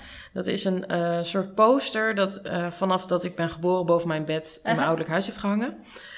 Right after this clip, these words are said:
Speaker 1: Wat ik heb gekregen van mijn overgroot, ehm,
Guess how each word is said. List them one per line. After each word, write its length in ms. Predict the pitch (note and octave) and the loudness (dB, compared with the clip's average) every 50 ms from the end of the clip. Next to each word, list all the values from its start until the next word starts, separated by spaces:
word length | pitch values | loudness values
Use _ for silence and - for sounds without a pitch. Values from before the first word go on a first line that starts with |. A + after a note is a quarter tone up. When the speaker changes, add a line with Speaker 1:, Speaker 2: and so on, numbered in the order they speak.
| - - - - | -16 -18 -12 -2
Speaker 1:
Wat 220 | - F#3 F#3+ G3 | 6 6 6 6
ik 60 | G#3+ | 8
heb 120 | G3+ G3 G3 | 4 4 2
gekregen 280 | - - G3 F#3+ F3+ | 2 2 2 2 4
van 100 | - F#3 | 4 4
mijn 240 | F3+ E3 E3 E3 - | 4 4 4 4 4
overgroot, 880 | - G#3+ A#3+ A#3 B3 - - G3+ G#3 G#3 G#3 G#3 G3+ - - - - - _ _ _ _ _ | 6 6 6 6 2 -2 2 4 4 6 6 4 2 -4 -8 -8 -12 -16 _ _ _ _ _
ehm, 520 | - F#3 F3+ F3 F3 E3+ E3+ E3+ E3+ F3 | -2 0 2 2 2 2 0 0 0 -2